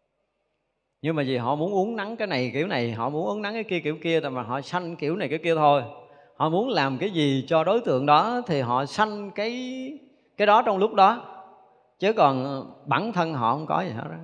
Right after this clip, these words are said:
Họ không có chứa được cái buồn thương giận ghét nữa. Sau khi thấy tận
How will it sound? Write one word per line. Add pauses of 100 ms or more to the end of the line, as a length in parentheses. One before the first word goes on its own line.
(520)
Họ
không
có
chứa
được
cái
buồn
thương
giận
ghét
nữa.
Sau
khi
thấy
tận